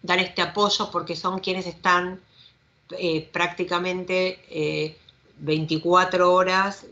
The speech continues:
con la persona y pueden brindar en detalle, eh, est-, esta, esta información, ¿no? Eh, bueno, después decía si puede realizar compras y ventas que resulten necesarias para la satisfacción de sus necesidades básicas,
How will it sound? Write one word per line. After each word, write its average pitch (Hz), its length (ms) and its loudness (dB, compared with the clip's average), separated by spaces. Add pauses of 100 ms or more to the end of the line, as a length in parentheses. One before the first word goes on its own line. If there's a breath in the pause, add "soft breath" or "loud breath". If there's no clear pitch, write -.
(100)
con 160 440 -4
la 156 140 -2
persona 190 760 2 (320 loud breath)
y 180 120 -4
pueden 185 420 0
brindar 180 440 0
en 180 120 -4
detalle, 196 880 -2 (420)
eh, 151 720 -4 (400)
est-, 147 240 -10 (220)
esta, 160 300 -6
esta 160 520 -4
información, 151 720 -4
¿no? 175 280 0 (760 loud breath)
Eh, 170 960 2 (460)
bueno, 214 320 2
después 175 320 -2
decía 208 260 -4
si 202 80 -8
puede 196 260 -2
realizar 185 440 -4
compras 202 420 -2
y 190 60 0
ventas 220 580 0
que - 80 -8
resulten 180 460 -6
necesarias 180 680 -2
para 160 280 -4
la 160 40 -8
satisfacción 170 520 -8
de - 40 -8
sus 185 140 -8
necesidades 185 560 -2
básicas, 226 840 2